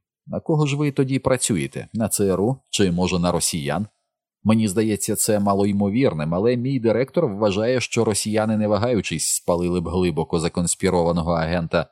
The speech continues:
аби лиш запобігти вбивству, з якого міг розгорітися міжнародний конфлікт.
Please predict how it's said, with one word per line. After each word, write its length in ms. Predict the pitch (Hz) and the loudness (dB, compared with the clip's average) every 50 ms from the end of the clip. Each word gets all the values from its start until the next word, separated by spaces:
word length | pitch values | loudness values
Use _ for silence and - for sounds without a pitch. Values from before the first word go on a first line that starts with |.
| _ _ | _ _
аби 220 | - 107 92 92 | -2 -2 0 0
лиш 200 | 87 85 90 90 | 0 0 0 -2
запобігти 600 | 92 95 90 - 90 85 78 85 73 - - 98 | 0 -2 -2 0 -2 -2 -2 -4 -6 -2 -2 0
вбивству, 720 | 92 90 90 85 104 113 98 - - - 67 65 62 - | 0 0 -2 0 -2 0 -2 -2 -8 -8 -10 -10 -8 -8
з 100 | 98 85 | -6 -4
якого 380 | 90 90 85 - 101 87 82 87 | -4 -4 -2 0 0 0 0 0
міг 240 | 87 90 87 80 87 | 0 0 -2 -2 -2
розгорітися 680 | 90 90 85 87 90 92 90 82 - 90 87 - 90 | -2 -2 -2 -2 -2 -2 -2 -4 -4 -4 -4 -4 -4
міжнародний 640 | 85 85 90 87 87 95 92 90 87 80 69 85 82 | -2 -2 -4 -4 -2 -2 0 0 -2 -2 -2 -4 -4
конфлікт. 540 | - - 87 85 80 - 76 67 - - - | -2 -2 -4 -4 -4 -6 -8 -10 -12 -14 -18